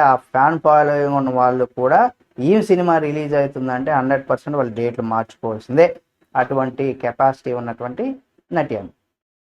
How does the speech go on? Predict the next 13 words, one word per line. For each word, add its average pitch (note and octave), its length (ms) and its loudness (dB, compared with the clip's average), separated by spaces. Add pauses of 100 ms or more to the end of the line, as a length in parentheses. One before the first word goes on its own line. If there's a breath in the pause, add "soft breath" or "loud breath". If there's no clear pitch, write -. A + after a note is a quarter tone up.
(320)
అలాగే G3 260 2 (440)
మలయాళంలో G3+ 540 6 (140)
ఆమె D3+ 160 2 (100)
లేడీ F3 220 6 (100)
సూపర్ D3+ 300 0
స్టార్ C#3+ 240 4
అని C#3+ 100 0
కూడా C#3+ 180 -4
చెప్పుకోవచ్చు. C#3+ 460 -2 (500)
ఆమె A3 240 4
నటించినటువంటి F#3+ 720 0 (100)
మలయాళ D#3+ 360 2 (140)
చిత్రాలు D3+ 440 0